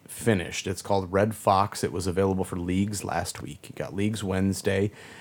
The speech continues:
And then it's five bucks to play one of the courses, ten bucks for an all-day pass up there. So if you wanna get up to Clearwater, it's about seventy minutes from Hudson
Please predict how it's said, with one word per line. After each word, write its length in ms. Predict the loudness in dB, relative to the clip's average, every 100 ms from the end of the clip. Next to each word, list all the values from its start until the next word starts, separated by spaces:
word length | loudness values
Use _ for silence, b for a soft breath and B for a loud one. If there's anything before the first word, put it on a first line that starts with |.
| B
And 220 | 2 6 8
then 180 | 8
it's 220 | 6 4 0
five 380 | 4 4 4 4
bucks 320 | 4 2 -2
to 100 | -2
play 380 | 2 4 8 6
one 300 | 6 6 6
of 60 |
the 60 | 4
courses, 460 | 4 4 4 -2
ten 260 | 0 4 6
bucks 300 | 6 4 0
for 160 | 2 4
an 60 |
all-day 360 | 4 2 0 -2
pass 400 | 0 -2 -4 -8
up 160 | -12
there. 260 | -12 -12 -12
So 240 | -12 -12 -12 B B B
if 80 | 6
you 100 | 8
wanna 160 | 8
get 120 | 8 6
up 120 | 6
to 120 | 0
Clearwater, 500 | 4 6 8 10 8
it's 140 | 8 6
about 420 | 6 6 6 4
seventy 480 | 4 4 6 6 6
minutes 480 | 6 6 4 -2
from 440 | -2 2 2 2 0
Hudson 760 | 2 2 2 -2 0 2 0